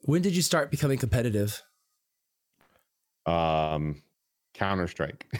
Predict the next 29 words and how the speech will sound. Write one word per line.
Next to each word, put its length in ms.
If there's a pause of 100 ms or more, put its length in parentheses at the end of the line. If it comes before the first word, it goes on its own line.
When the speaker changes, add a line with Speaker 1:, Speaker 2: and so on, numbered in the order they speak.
(300)
Speaker 2:
<laughs> 420
Back 220
in 60
Speaker 1:
So, 200 (380)
Speaker 2:
Counter-Strike 380
Speaker 1:
high 20
school? 160
Speaker 2:
one 80
point 140
oh 100
days. 300 (180)
Yeah, 300 (200)
yeah, 160
high 160
school 200
probably. 480 (180)
Yeah. 80 (960)
Speaker 1:
But 240
I'm 100
sure 280
bef-, 460
before 340
that, 120
were 80
you 100
ever 140
competitive 580
about 240
things? 500